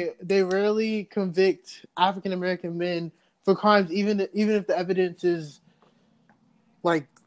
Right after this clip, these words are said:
Speaker 2: big, you know? And I think,
Speaker 1: Mm-hmm.
Speaker 2: yeah, I think on either side of, on either side, that is,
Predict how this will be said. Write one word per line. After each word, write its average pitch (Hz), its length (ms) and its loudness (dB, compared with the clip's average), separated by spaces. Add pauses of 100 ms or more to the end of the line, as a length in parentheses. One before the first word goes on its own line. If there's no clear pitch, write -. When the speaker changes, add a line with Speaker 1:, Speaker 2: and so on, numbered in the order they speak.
(140)
Speaker 2:
big, 196 400 4
you 190 160 -4
know? 220 220 0
And 214 280 -4
I 214 120 2
think, 196 200 2
Speaker 1:
Mm-hmm. 175 380 2
Speaker 2:
yeah, 220 240 4
I 202 100 0
think 254 180 -6
on 220 140 -4
either 233 260 -4
side 220 440 0 (100)
of, 202 240 -6 (200)
on 202 180 0
either 214 240 -2
side, 220 380 0
that 208 160 0
is, 190 260 -4